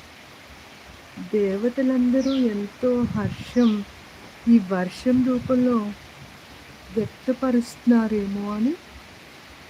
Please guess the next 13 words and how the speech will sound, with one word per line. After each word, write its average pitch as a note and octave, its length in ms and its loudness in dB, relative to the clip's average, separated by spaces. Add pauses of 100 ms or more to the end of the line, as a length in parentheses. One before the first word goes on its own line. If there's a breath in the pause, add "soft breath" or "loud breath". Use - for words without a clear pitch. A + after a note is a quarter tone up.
(520)
భావిస్తున్నాను. G3 920 -4 (1300)
మీరే A#3 360 4 (140)
అనుకుంటున్నారో G#3+ 720 -2 (140)
కామెంట్ G#3 440 -2
చేయండి. D#3+ 400 -12 (1400)
ప్రతి A#3+ 400 0 (260)
సంవత్సరం C4 560 2 (140)
వర్షం A#3 420 -2
పడుతుంది F#3+ 560 -6 (1040)
వినాయక A3 380 2 (100)
చవితి F#3+ 280 -6 (140)
ముందు A#3+ 280 4 (100)
రోజు, C#4 340 2